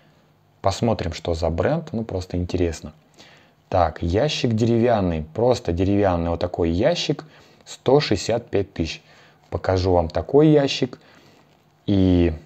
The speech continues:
так, одного бренда не буду. Коко Короб. Давайте вот его посмотрим.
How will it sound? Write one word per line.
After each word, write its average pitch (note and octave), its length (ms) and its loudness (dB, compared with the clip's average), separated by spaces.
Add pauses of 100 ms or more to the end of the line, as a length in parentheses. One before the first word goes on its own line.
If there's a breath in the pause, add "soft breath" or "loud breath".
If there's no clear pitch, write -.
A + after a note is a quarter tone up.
(180)
так, E2 340 -2
одного G2+ 320 2
бренда F#2 280 0
не F2+ 120 0
буду. D3+ 320 4 (880)
Коко G2+ 300 2
Короб. G#2 400 0 (640 soft breath)
Давайте F#2 460 0
вот F2 200 0
его F2 400 2
посмотрим. B2+ 680 -4